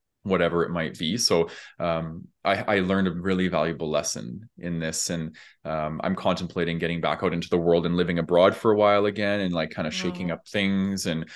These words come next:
Speaker 1: so, yeah, so I see big changes happening for me in the next, uh, in the next few months, and I don't know h-, exactly how it's gonna unfold yet.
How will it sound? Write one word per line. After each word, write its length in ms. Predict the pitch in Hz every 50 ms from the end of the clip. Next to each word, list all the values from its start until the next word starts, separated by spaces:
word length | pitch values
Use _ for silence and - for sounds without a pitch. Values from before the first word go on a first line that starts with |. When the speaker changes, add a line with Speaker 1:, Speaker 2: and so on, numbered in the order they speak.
| - - - - -
Speaker 1:
so, 100 | - 127
yeah, 160 | 123 135 123
so 180 | 123 - - 113
I 60 | 92
see 220 | - - - 143
big 240 | 131 120 131 127 131
changes 340 | - - 117 113 113 117 113
happening 400 | - 98 87 85 - 90 85 85
for 140 | - - 87
me 160 | 85 85 82
in 80 | 80 82
the 80 | 82
next, 500 | 82 80 78 80 - - - - - -
uh, 380 | 87 80 78 76 76 78 78 82 -
in 120 | 92 90
the 80 | 87 85
next 260 | 82 78 - - -
few 160 | - 90 80
months, 380 | 82 82 80 85 85 - - 90
and 100 | 85 82
I 60 | 82
don't 180 | 85 82 78
know 100 | - 85
h-, 120 | 98 101 -
exactly 560 | 90 90 85 80 82 78 76 76 - - 92
how 240 | 87 - 87 82 80
it's 120 | 82 - -
gonna 180 | 92 85 - -
unfold 480 | 78 78 78 - - 87 92 95 98
yet. 300 | 120 131 156 151 - -